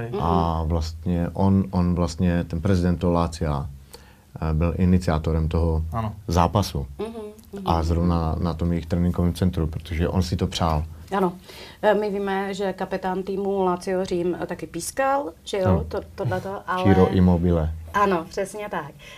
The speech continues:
Speaker 1: Eh, když byste, eh, měli říct, která část toho programu na vás, eh,
Speaker 3: Můžu?
Speaker 1: zapůsobila nejvíc,
Speaker 2: Můžeš.
Speaker 1: ono je to jako těžký, že jo, protože asi všechno.
Speaker 2: Hmm.
Speaker 1: Ale přece jenom,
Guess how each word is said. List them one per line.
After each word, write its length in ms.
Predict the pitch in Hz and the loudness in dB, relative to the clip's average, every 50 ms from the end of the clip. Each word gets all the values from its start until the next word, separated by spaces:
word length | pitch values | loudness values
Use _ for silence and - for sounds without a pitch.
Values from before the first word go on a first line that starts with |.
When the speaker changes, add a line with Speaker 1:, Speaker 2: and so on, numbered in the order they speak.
| - - - | -16 -4 2
Speaker 1:
Eh, 160 | 190 196 185 | 2 4 4
když 240 | 185 185 190 196 190 | 4 2 0 0 2
byste, 640 | 170 254 254 - - - 277 269 262 254 254 247 - - - 196 | 0 0 0 -2 -4 -4 -4 -2 -2 -2 -2 -4 -6 -8 -6 -4
eh, 1300 | 208 208 202 202 196 196 190 190 190 190 185 185 185 185 185 180 - - - - - - - - - - 175 | -4 -2 -2 -4 -4 -6 -6 -6 -6 -6 -6 -6 -8 -8 -10 -12 -16 -20 -20 -20 -20 -20 -20 -20 -10 -4 0
měli 500 | 180 190 180 185 185 180 180 208 254 294 | 2 4 4 4 4 4 2 0 -2 -4
říct, 320 | 294 269 220 160 - - - | -6 -8 -8 -8 -8 -10 -16
která 440 | - - - 190 196 226 240 262 | -12 -10 -6 -4 -2 -2 -2 -4
část 600 | 254 - - 226 196 170 156 - 139 147 - - | -6 -6 -4 -4 -4 -4 -6 -10 -12 -14 -14 -16
toho 260 | - - 208 202 226 220 | -10 -8 -6 -6 -6 -6
programu 560 | - 226 208 196 202 202 196 185 190 190 190 | -4 -4 -4 -4 -4 -6 -6 -6 -4 -4 -4
na 100 | 190 180 | -4 -4
vás, 400 | 180 180 175 175 185 180 - - | -6 -6 -6 -6 -8 -10 -10 -10
eh, 280 | - 175 170 165 165 165 - - - - - - - - - 110 98 - - - | -8 -8 -8 -8 -10 -12 -16 -20 -20 -20 -20 -20 -20 0 2 2 2 2 -2 -6
Speaker 3:
Můžu? 240 | 127 127 135 156 156 143 | -4 -4 -4 -4 -4 -2
Speaker 1:
zapůsobila 580 | 151 175 175 202 220 - 254 233 240 262 262 | -2 -2 -2 -2 2 2 4 4 6 4 4
nejvíc, 420 | 262 269 277 330 311 320 285 - 180 | 2 2 0 0 0 2 2 2 2
Speaker 2:
Můžeš. 80 | 190 | 2
Speaker 1:
ono 140 | 190 196 202 | 0 0 0
je 120 | 202 208 208 | 0 -2 -2
to 100 | 202 214 | -4 -4
jako 240 | 214 208 208 254 | -4 -2 0 -2
těžký, 480 | 254 254 214 208 208 - - 185 170 156 | 0 0 -2 -2 -2 -4 -4 -4 -2 -2
že 60 | 160 | -2
jo, 80 | 165 156 | -2 -4
protože 240 | 156 160 151 180 170 | -4 -6 -6 -6 -6
asi 200 | 156 - 214 214 | -4 -6 -6 -6
všechno. 580 | - - 165 160 156 - - 196 175 143 - - - | -4 -4 -6 -6 -6 -8 -6 -6 -4 -4 -4 -2 0
Speaker 2:
Hmm. 240 | 90 85 85 87 87 - - - - - | 0 2 0 0 -4 -6 -10 -16 -8 0
Speaker 1:
Ale 180 | 185 202 226 | 2 2 2
přece 300 | 220 - 262 262 262 294 | 6 6 6 6 6 4
jenom, 260 | 269 226 190 156 139 | 4 2 2 -2 -6